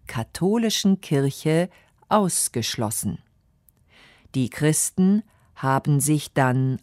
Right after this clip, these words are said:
aufgeteilt. Einige hielten zum Papst, andere haben sich Luther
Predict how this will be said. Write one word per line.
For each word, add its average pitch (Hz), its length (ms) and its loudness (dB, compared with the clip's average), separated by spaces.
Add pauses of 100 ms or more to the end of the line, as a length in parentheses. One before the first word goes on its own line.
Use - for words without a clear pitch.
aufgeteilt. - 1160 -4 (920)
Einige 208 680 6
hielten 190 840 0
zum 123 320 0
Papst, - 800 -6 (720)
andere 143 720 2 (320)
haben 143 500 2
sich 175 420 0
Luther 160 600 0